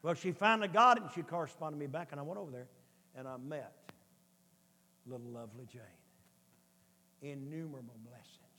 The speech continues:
See, I tell everybody, God has a tailor-made person for everybody if you'll just wait on Him. We pro and con for a couple of years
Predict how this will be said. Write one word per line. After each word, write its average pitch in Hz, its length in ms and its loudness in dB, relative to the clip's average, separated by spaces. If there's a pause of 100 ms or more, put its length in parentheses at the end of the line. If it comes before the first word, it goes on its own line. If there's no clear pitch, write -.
(1500)
See, 175 100 -6
I 165 120 2
tell 190 260 0
everybody, 151 340 2
God 156 260 -2
has 151 160 -8
a 127 60 -14 (100)
tailor-made 180 420 -6
person 160 320 -10
for 151 80 -8
everybody 127 360 -6
if 107 100 -14
you'll 123 120 -10
just 110 140 -18
wait 120 200 -10
on 98 80 -16
Him. - 260 -20 (4000)
We 190 140 4
pro 190 280 4
and 165 120 -2
con 165 240 2
for 151 120 -6
a 139 40 -4
couple 160 300 -4
of 135 40 -2
years 135 300 2